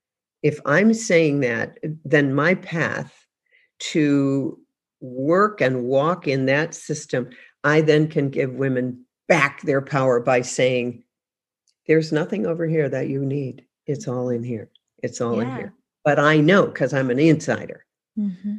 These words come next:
Speaker 1: So I know how this
Speaker 2: Yeah.
Speaker 1: works over here. And I love the good parts of it. If you're
Speaker 2: Mm-hmm.
Speaker 1: bleeding to death, it works great.
Speaker 2: Mm-hmm.
Speaker 1: But other, for daily life,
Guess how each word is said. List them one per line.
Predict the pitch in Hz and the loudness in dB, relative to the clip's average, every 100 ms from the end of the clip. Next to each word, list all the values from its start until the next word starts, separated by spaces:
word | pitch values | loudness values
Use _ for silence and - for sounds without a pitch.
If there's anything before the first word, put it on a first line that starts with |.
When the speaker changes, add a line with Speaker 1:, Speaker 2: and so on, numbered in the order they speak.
| - | 0
Speaker 1:
So | 170 139 | 2 4
I | 135 | 2
know | 135 160 170 | 2 4 4
how | 143 131 | 4 2
this | 127 123 | 0 -2
Speaker 2:
Yeah. | - | -4
Speaker 1:
works | 127 - 127 | -6 -4 -2
over | 117 | -2
here. | 117 117 - - _ _ _ - | -2 -4 -6 -14 _ _ _ -2
And | 151 | 2
I | 131 | 2
love | 139 151 170 | 4 4 4
the | 170 | 2
good | 165 151 | 4 2
parts | - 127 107 - | 2 -2 -2 -4
of | 113 | -2
it. | 87 - _ _ | -4 -8 _ _
If | 220 185 190 | -4 0 2
you're | 233 | 2
Speaker 2:
Mm-hmm. | 156 | 4
Speaker 1:
bleeding | 170 165 | 2 2
to | 160 | 0
death, | 151 147 143 | 4 4 4
it | 135 | 0
works | 131 127 - | 0 -2 -4
great. | 120 - - _ _ - | -4 -4 -8 _ _ -8
Speaker 2:
Mm-hmm. | 196 180 185 | -6 -6 -4
Speaker 1:
But | 135 | -2
other, | 143 156 | 4 4
for | 156 - - 156 | 4 0 0 4
daily | 156 156 156 | 6 8 6
life, | 143 127 139 175 - | 4 2 2 0 -4